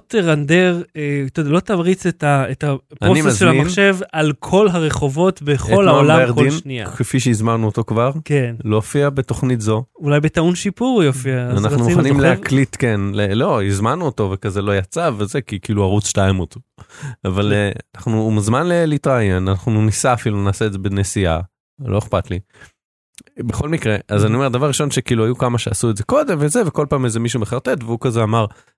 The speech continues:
Speaker 2: ואני, אני מוסיף פה את הדיבוב, כי הוא גם אמר את זה באנגלית ולא שמעתי, אבל,
Speaker 1: כן,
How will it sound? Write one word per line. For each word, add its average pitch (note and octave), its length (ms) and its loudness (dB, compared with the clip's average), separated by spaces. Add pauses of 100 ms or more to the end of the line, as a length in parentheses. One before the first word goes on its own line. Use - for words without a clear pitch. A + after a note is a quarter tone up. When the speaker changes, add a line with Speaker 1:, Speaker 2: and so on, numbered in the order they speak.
(300)
Speaker 2:
ואני, G2+ 500 -2
אני G#2+ 160 2
מוסיף G#2+ 340 -2
פה - 140 -2
את - 100 -2
הדיבוב, G2 560 0
כי G2 80 -6
הוא F2+ 160 -4
גם F#2 160 -8
אמר F#2+ 140 0
את F2+ 60 -2
זה F2+ 60 -4
באנגלית F2+ 440 0
ולא E2+ 640 -6
שמעתי, G#2+ 320 -2
אבל, G2 260 -2
Speaker 1:
כן, C#3 40 2